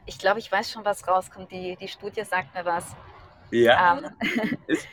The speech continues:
Speaker 1: ich weiß
Speaker 2: ist,
Speaker 1: nicht, ob ich's verraten darf, aber <laughs> gut, ich
Speaker 2: Ist
Speaker 1: sag mal, ähm, ich würd dir,
Speaker 2: Vielleicht
Speaker 1: Markus, ja?
Speaker 2: Vielleicht, genau, Markus, überleg dir auch mal in deinem Kopf einfach, was du, was du, was so die Grenze ist, bei der du annehmen würdest, bei der du ablehnen würdest.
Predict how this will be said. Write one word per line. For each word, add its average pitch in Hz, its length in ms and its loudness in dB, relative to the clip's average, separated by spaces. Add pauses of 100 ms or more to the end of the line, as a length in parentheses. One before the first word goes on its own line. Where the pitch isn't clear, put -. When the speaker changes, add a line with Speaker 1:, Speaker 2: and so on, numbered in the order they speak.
Speaker 1:
ich - 80 -12
weiß 185 180 4
Speaker 2:
ist, 202 60 -6
Speaker 1:
nicht, 214 180 -6
ob 190 60 -4
ich's - 140 -12
verraten 180 460 -2
darf, 214 220 -4 (140)
aber 185 220 -2 (380)
<laughs> - 400 -20
gut, 427 120 0
ich - 120 -2
Speaker 2:
Ist 208 60 -12
Speaker 1:
sag 202 220 0
mal, 220 340 2 (120)
ähm, 202 380 -2 (200)
ich 330 260 -2
würd 208 340 2 (400)
dir, 226 280 -2
Speaker 2:
Vielleicht 196 380 4
Speaker 1:
Markus, 202 280 -8 (520)
ja? 208 160 0 (600)
Speaker 2:
Vielleicht, 147 320 2
genau, 135 340 0 (240)
Markus, 165 300 -2
überleg 131 300 -6
dir - 140 -8
auch 135 160 0
mal 175 240 -6 (100)
in 123 120 -6
deinem 123 220 -2
Kopf - 260 -6
einfach, 131 300 -6
was - 180 -4
du, 139 340 -8 (220)
was 113 180 -2
du, 143 280 -4
was 123 160 2
so 123 80 -14
die 110 100 -12
Grenze 131 500 -4
ist, 147 280 -4
bei 113 140 2
der 120 120 0
du 113 180 -4
annehmen 135 480 -4
würdest, 139 280 -10
bei 104 80 -2
der 110 140 -4
du 107 180 -12
ablehnen 147 480 -6
würdest. 156 420 -12